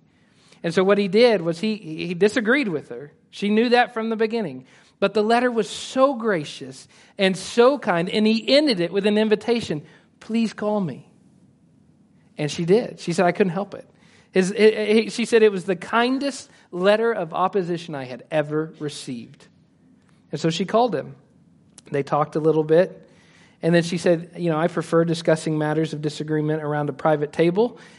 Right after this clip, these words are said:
So he said, "Great, come to my house. My wife will make us dinner."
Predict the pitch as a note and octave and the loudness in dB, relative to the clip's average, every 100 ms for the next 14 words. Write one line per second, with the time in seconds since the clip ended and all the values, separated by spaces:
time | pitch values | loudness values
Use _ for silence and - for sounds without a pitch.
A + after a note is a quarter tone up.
0 | - F3+ F3 G#3+ A3 E4+ - - _ - | -4 -2 0 0 2 0 -2 -16 _ -4
1 | E3+ F3+ F#3+ E3 A#2 - - - C#3+ D3 | -2 0 0 -2 -6 -16 -20 -10 -6 -6
2 | D3+ D#3 D3 D3 C3+ C3+ A#2 G#2+ | -6 -6 -6 -8 -10 -12 -12 -16